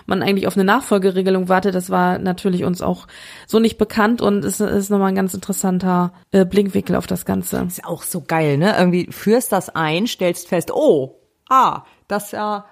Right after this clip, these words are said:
Speaker 2: wir brauchen ja viel mehr Leute, als wir dachten. Ah, dann lass uns das lieber wieder aussetzen, dann gucken wir lieber nicht so genau hin.
Speaker 1: Genau, genau,
Speaker 2: <laughs>
Speaker 1: ja.
Speaker 2: So,
Speaker 1: So,
Speaker 2: so,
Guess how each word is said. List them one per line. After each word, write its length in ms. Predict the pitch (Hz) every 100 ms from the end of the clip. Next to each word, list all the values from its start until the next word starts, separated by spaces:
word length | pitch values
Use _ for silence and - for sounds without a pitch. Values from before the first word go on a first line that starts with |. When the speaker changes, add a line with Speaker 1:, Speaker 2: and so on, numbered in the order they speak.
| _
Speaker 2:
wir 80 | 208
brauchen 260 | 190 226 220
ja 80 | 175
viel 180 | 285
mehr 100 | 254
Leute, 260 | 208 226 220
als 160 | 175 -
wir 80 |
dachten. 380 | 175 202 - 185 - -
Ah, 140 | 220
dann 120 | 190
lass 140 | 202 226
uns 100 | 214
das 120 | 196
lieber 200 | 208 190
wieder 160 | 175
aussetzen, 440 | - 214 175 165 190
dann 100 | 175
gucken 220 | 214 190
wir 60 | 175
lieber 160 | 170
nicht 180 | 175 175
so 100 | 135
genau 220 | 120 113
hin. 220 | 135 127 - _ _ _ -
Speaker 1:
Genau, 360 | 214 262 196
genau, 240 | 214 214 196
Speaker 2:
<laughs> 40 | 202
Speaker 1:
ja. 240 | 214 196 226
Speaker 2:
So, 100 | 277
Speaker 1:
So, 60 | 240 240 262 254 - -
Speaker 2:
so, 140 | 220